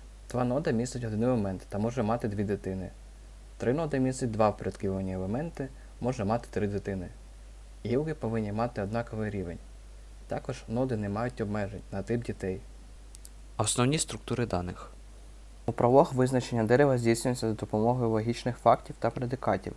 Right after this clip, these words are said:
що дозволяє створювати декларативний с-, опис структури даних. Ми маємо нод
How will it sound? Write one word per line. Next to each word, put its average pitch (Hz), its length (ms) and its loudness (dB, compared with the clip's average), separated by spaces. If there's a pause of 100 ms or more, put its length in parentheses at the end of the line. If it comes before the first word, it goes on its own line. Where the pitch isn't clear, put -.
(420)
що - 160 -2
дозволяє 110 480 8
створювати 131 580 2 (100)
декларативний 110 580 0
с-, - 100 -8 (100)
опис 123 280 4
структури 117 420 -2
даних. 95 460 0 (1200)
Ми 113 80 -2
маємо 127 440 6
нод 127 400 2